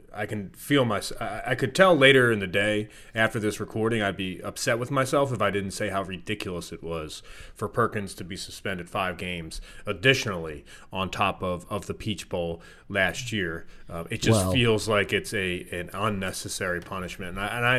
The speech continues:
Speaker 1: and I've heard and read you on this matter as well.
Speaker 2: I was gonna say, well, I think, I think everyone probably knows how I feel about it. Um, the thing that he was suspended for is something that's legal in the state of Oklahoma.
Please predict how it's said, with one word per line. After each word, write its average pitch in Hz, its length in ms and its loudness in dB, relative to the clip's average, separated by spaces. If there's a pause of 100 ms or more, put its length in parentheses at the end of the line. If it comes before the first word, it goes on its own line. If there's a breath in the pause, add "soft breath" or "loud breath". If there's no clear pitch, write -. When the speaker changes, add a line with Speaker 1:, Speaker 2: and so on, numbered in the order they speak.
(100)
Speaker 1:
and 135 140 4
I've 165 140 8
heard 175 260 8
and 131 260 2
read 151 200 8
you 127 500 6
on 110 240 0
this 107 220 -4
matter 98 340 2
as 85 140 -10
well. 82 260 -8 (180)
Speaker 2:
I 180 120 8
was 190 100 8
gonna 202 220 8
say, 180 300 8
well, 165 120 8
I 165 100 10
think, 185 380 4
I 165 140 8
think 202 120 8
everyone 185 360 8
probably 156 400 6
knows 147 260 6
how 135 220 2
I 135 160 4
feel 165 260 2
about 165 300 2
it. 180 240 -4 (360 loud breath)
Um, 120 460 -2
the 139 80 -2
thing 175 320 2
that 151 80 -6
he 160 140 0
was 151 160 0
suspended 147 520 4
for 165 280 2
is 156 100 4
something 143 400 0
that's 127 240 -2
legal 202 560 6
in 170 160 -6
the 160 80 2
state 180 260 -2
of 175 120 -4
Oklahoma. 165 720 -2